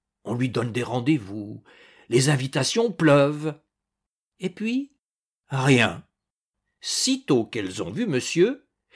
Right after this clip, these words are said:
qu'elles ont parlé avec monsieur, eh bien, elles ont tout de suite assez de monsieur, les femmes du monde.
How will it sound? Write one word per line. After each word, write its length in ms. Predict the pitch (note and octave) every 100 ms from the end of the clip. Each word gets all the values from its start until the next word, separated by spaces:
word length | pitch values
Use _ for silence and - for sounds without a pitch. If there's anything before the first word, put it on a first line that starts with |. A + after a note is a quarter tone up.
| -
qu'elles 320 | - D#3+ C#3 D3
ont 220 | C3+ - _
parlé 560 | D3 C#3 B3 D4+ - _ _
avec 280 | - C#3 -
monsieur, 560 | C#3 D#3+ - A#3 C4 B3+ _ _ _ _ _ _
eh 100 | F#2+
bien, 380 | G2+ G#2 A2+ D3 - _ _ _
elles 300 | A3 A#3 G#3
ont 80 | G#3+
tout 220 | - B3
de 60 | -
suite 360 | - B3+ B3+ -
assez 540 | G#3 G3 - - D3+
de 140 | G2 F#2+
monsieur, 720 | F#2+ G2+ - G2+ G2+ E2+ G#2 _ _ _
les 100 | A#2
femmes 280 | - B2+ A#2+
du 120 | A#2
monde. 580 | A#2 A2+ A2+ A#2 C3